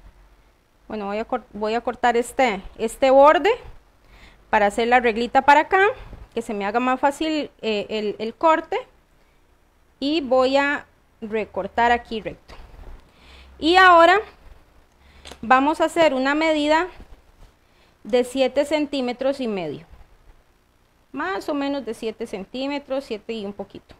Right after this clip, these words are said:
Aquí. ¿Ok? Y esta mide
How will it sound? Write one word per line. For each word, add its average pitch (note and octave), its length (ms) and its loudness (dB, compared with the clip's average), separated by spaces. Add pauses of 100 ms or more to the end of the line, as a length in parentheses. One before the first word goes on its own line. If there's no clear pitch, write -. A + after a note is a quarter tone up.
(400)
Aquí. F#3+ 380 -12 (1400)
¿Ok? E4 400 -6 (880)
Y D#4+ 280 -2
esta D4 440 0
mide D4+ 580 -2